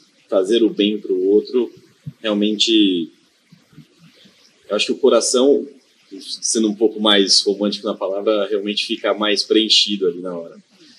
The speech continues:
E, real-, assim, pra mim, é a, é uma das principais atitudes, fazer sempre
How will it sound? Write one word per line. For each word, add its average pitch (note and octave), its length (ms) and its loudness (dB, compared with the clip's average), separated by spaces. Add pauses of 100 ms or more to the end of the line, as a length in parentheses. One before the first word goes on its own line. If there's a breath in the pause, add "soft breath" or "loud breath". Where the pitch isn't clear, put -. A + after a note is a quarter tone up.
(280 soft breath)
E, F#2+ 720 0 (340)
real-, B2 460 4 (160)
assim, A2+ 240 -2
pra D3 160 4
mim, D3 320 4 (560)
é G#2 100 -2
a, A2 380 0
é - 40 -4
uma A2 140 -2
das A2+ 140 0
principais A#2+ 460 2
atitudes, G2+ 400 -4
fazer G#2+ 220 0
sempre A2 640 -4